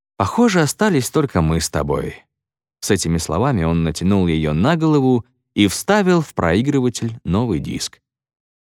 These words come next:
Дэнни уже собирался нажать на плей, когда услышал какой-то шум, доносившийся из рощицы в дальней части парка.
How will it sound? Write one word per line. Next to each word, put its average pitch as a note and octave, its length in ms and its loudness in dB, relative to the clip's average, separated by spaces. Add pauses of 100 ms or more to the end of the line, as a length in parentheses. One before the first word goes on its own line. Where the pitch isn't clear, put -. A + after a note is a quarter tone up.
(260)
Дэнни C3+ 280 4
уже B2 180 4
собирался A#2 500 0
нажать A2 340 0
на A2+ 120 0
плей, D3+ 260 0
когда E2+ 300 0
услышал A#2 400 0
какой-то D3+ 420 -2
шум, G2 420 0 (280)
доносившийся B2+ 880 2
из F#2 240 0
рощицы B2+ 600 0
в G#2+ 60 -2
дальней G2+ 380 2
части E2 400 -4
парка. - 480 -6